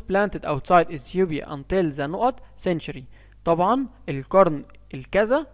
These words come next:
ب-، باخد الكلمة اللي هي الأعداد الترتيبية اللي هي آخرها تي اتش، يبقى fourteenth، fourteenth century، القرن الأربعتاشر. The Ethiopians boiled the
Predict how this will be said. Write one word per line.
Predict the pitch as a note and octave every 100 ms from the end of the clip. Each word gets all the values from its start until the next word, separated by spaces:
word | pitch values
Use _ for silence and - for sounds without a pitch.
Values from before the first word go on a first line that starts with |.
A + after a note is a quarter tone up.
| -
ب-، | D3+ - D3+
باخد | G3 G#3 E3 C#3
الكلمة | C3+ - G3+ A#3 A#3
اللي | D#3+
هي | D3+ E3+
الأعداد | F3+ C#3+ C3+ E3 E3+
الترتيبية | - F3 D#3+ D#3 C#3 C3+ B2+ B2+ - - -
اللي | C#3+
هي | D3
آخرها | C#3+ D3+ C#3
تي | - - G3+
اتش، | - D#3
يبقى | D3 F#3+ A#3+ - -
fourteenth، | D3 - - C#3 D3+ - - - - -
fourteenth | C#3+ - E3+ A3+ - -
century، | F3+ F3+
القرن | E3+ D#3+ D#3 D#3
الأربعتاشر. | D3+ D#3 C3+ B2+ - - - - - - - - D#3+
The |
Ethiopians | E3 - A3 A3 E3 D3
boiled | E3 A3 G#3+ D#3+
the | D#3